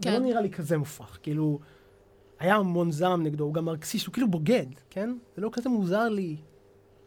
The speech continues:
Speaker 2: תעשה, תעשה פליי? הנה,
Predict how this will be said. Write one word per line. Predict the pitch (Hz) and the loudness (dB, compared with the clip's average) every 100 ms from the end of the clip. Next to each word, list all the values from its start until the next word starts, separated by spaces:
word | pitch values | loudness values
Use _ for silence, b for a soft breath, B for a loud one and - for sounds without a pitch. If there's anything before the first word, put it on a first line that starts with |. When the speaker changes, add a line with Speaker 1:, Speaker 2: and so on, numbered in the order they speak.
| - - - - _ - | -20 -20 -20 -20 _ -20
Speaker 2:
תעשה, | - 175 | -10 -10
תעשה | 160 156 - | -8 -10 -8
פליי? | 240 294 - - - - b b b b b - - - - _ - - - - - - - - - - | -6 -6 -10 -20 -20 -20 b b b b b -20 -20 -20 -20 _ -20 -20 -20 -20 -20 -20 -20 -20 -20 -12
הנה, | 160 156 | -8 -4